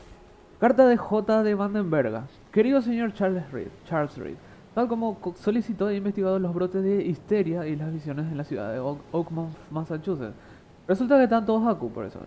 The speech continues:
No, eran todas correctas las suposiciones suyas. Los casos son más frecuentes aquí. Hombres y mujeres de todo el país se ven atraídos a Oakmont, torturados por las visiones similares a las suyas, que son las vaginas dentadas. Eh, una ciudad que se inunda,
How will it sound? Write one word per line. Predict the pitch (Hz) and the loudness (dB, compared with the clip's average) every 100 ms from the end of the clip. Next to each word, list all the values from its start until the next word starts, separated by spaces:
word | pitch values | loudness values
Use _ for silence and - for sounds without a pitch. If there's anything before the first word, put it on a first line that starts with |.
| - | -6
No, | 147 - | -6 -2
eran | 165 196 202 185 | 0 2 0 -4
todas | 180 214 | -2 0
correctas | 208 185 185 190 | 0 0 -2 -4
las | 185 | -2
suposiciones | 185 180 180 156 139 135 | -4 -4 -8 -8 -10 -10
suyas. | - - 139 | -12 -12 -8
Los | 147 | -4
casos | 202 202 196 | -4 -4 -6
son | 190 185 | -8 -8
más | 175 190 | -4 -4
frecuentes | 190 190 143 147 180 | -2 -4 -4 -6 -8
aquí. | 185 208 - - - - | -4 -6 -6 -18 -20 -8
Hombres | 156 175 190 | -4 -2 -2
y | |
mujeres | 180 170 175 180 | -4 -4 -2 -2
de | 160 | -2
todo | 165 170 | -2 -2
el | 170 | -2
país | 160 156 | -4 -4
se | 165 | -6
ven | 147 147 151 - - - - | -6 -6 -8 -12 -20 -14 -6
atraídos | 160 170 165 180 | -2 0 0 -2
a | 165 151 | -4 -2
Oakmont, | 175 151 131 113 - - - - - | -2 -2 -8 -10 -16 -20 -20 -14 -6
torturados | 160 175 165 160 170 | -2 0 0 2 0
por | 170 | 0
las | 170 165 | -2 -2
visiones | 165 165 175 165 | -4 -4 -6 -6
similares | 175 156 151 160 | -6 -4 -4 -4
a | |
las | 170 165 | -6 -6
suyas, | 202 127 | -6 -6
que | 139 | -8
son | 135 131 131 | -10 -10 -8
las | 147 139 | -10 -8
vaginas | 139 143 131 139 | -12 -10 -8 -8
dentadas. | 143 135 113 - - - - - - - - | -8 -10 -12 -16 -20 -20 -20 -20 -20 -20 0
Eh, | 156 160 156 | 2 2 0
una | 165 196 | 0 0
ciudad | 196 165 | 2 2
que | 175 | 2
se | 165 160 | -4 -6
inunda, | 156 170 156 | -6 -8 -10